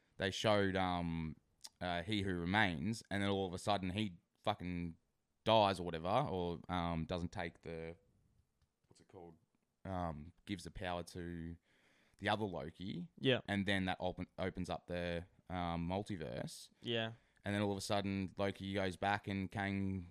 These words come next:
Speaker 1: the Conqueror's there. Like, there's a big statue erected.
Speaker 2: Yeah, yeah.
Speaker 1: It's like, "Well, that was pretty quick."
Speaker 2: It was
Speaker 1: What's
Speaker 2: erected, was it?
Speaker 1: <laughs>
Speaker 2: Fuck yeah. <laughs> I like statues now.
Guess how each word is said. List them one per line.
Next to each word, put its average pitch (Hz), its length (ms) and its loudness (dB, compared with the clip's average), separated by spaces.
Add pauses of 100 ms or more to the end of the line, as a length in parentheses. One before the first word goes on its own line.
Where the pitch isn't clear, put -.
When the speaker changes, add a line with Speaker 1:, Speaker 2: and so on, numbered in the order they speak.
(100)
Speaker 1:
the 95 80 -10
Conqueror's 101 380 -2
there. 117 280 2 (280)
Like, 90 80 -6
there's 92 120 -6
a 92 40 -10
big 104 140 -8
statue 98 460 -2 (200)
erected. - 440 -6 (200)
Speaker 2:
Yeah, 131 220 4
yeah. 117 240 0
Speaker 1:
It's - 120 -12
like, 107 120 -6
"Well, 107 140 -6
that 117 120 2
was - 80 -8
pretty - 240 -12
quick." - 260 -8
Speaker 2:
It - 80 -10
was 117 120 -4
Speaker 1:
What's - 20 -2
Speaker 2:
erected, 113 380 -2
was 113 140 -2
it? - 360 -2 (160)
Speaker 1:
<laughs> - 240 -20
Speaker 2:
Fuck 139 240 -4
yeah. 131 220 -2 (640)
<laughs> - 680 -12
I - 120 -4
like - 160 -4
statues 127 520 2
now. 156 220 4